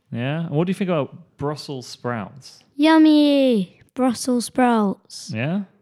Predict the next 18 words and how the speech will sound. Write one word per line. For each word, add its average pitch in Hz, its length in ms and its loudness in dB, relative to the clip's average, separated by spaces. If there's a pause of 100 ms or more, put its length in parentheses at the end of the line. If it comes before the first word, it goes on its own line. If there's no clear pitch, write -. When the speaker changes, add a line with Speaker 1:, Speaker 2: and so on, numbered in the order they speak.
(380)
Speaker 1:
Wow, 104 400 -10
okay. 110 420 -14
So, 107 560 -12 (100)
okay, 147 240 -6
so 143 180 -6
steak 156 400 -6
pie, 160 340 -6
turkey, 165 540 -6
and 180 280 -2
Brussels 196 360 -8
sprouts 202 380 -10
all 190 80 -8
together? 208 480 -8 (420)
<laughs> - 440 -20
Speaker 2:
I'll 269 200 4
have 254 300 -2
turkey 202 760 -2 (180)
with 208 200 -2